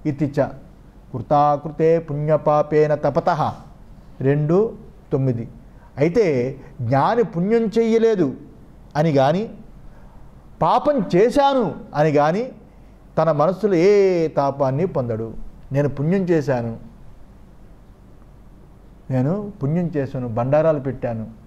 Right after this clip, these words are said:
ఎన్నెన్నో పుణ్యకార్యాలు చేశాను, తిరుమల అవి మొక్కుకుంటూ ఉంటాను, శ్రీశైలం వెళ్తూ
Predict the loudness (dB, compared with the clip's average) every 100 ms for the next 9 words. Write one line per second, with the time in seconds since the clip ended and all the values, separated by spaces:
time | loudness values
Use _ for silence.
0 | -20 -20 -20 -20 -20 -20 -20 -20 -6 -2
1 | 0 2 0 0 -6 -18 -20 -20 -20 -20
2 | -20 -6 -2 0 0 0 0 -2 -6 -6
3 | -10 -12 -16 -20 -20 -20 -20 -20 -4 0
4 | 2 4 2 0 -2 -6 -6 -8 -4 -4
5 | -4 -6 -8 -10 -6 -4 -2 -2 -4 -6